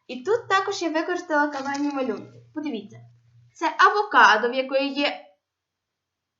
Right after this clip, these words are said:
авокадень, е, дитинка, тобто оця кісточка, бурячок, морква,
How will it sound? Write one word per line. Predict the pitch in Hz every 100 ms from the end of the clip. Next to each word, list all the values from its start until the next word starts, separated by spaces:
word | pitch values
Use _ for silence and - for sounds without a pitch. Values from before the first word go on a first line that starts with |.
| _ _ _ _ _ _ _ _ _ _ -
авокадень, | 240 233 262 - 269 254 254 247 - _ _ _ _ _ _ _ _ _ _ - -
е, | 247 247
дитинка, | 240 277 285 247 233 269 254 254
тобто | 262 254 247 -
оця | - - 247 226 220 - - _ _ _ _ _ _ _ _ _ _ -
кісточка, | 285 294 320 311 - 339 392 - _ _ _ _ _ _ _ _ -
бурячок, | 403 427 427 285 254 226 294 - - _ _ _ -
морква, | 302 339 320 285 - - 285 269 285 294